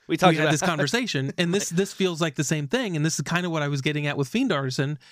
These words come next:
Speaker 2: 'cause it's like, well, once you have Fiend Artisan, you're now, especially between Fiend Artisan and Green Sun Zenith, you're now incentivized to run a value, like, a toolbox, rather than in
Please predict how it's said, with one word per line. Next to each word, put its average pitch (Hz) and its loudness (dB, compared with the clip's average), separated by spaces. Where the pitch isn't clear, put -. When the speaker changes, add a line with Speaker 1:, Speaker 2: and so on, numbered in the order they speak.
Speaker 2:
'cause 165 0
it's 156 -4
like, 147 0
well, 160 2
once 214 -2
you 175 4
have 180 0
Fiend 214 0
Artisan, 135 0
you're 170 4
now, 180 0
especially 175 0
between 175 0
Fiend 170 2
Artisan 147 0
and 151 0
Green 262 0
Sun 151 -2
Zenith, 123 -2
you're 190 2
now 208 -2
incentivized 160 0
to 151 0
run 147 0
a 135 2
value, 143 0
like, 143 0
a 127 2
toolbox, 123 0
rather 151 0
than 143 0
in 139 0